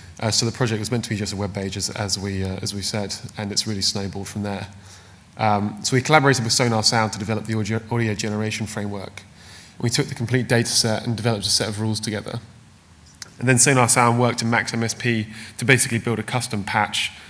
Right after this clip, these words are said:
a miniature program that could actually pass this information that I'd given them using the new rule, the new rule set that we'd created.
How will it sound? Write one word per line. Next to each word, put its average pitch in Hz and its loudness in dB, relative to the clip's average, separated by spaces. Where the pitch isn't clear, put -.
a - -8
miniature 127 6
program 117 2
that 101 -6
could 117 0
actually - -4
pass 113 0
this 110 -2
information 110 -2
that 98 -4
I'd 104 -8
given 101 -4
them 95 -4
using 107 0
the 104 2
new 107 2
rule, 104 -2
the - -6
new 104 0
rule 107 -2
set 107 -4
that 104 -6
we'd 98 -6
created. 98 -8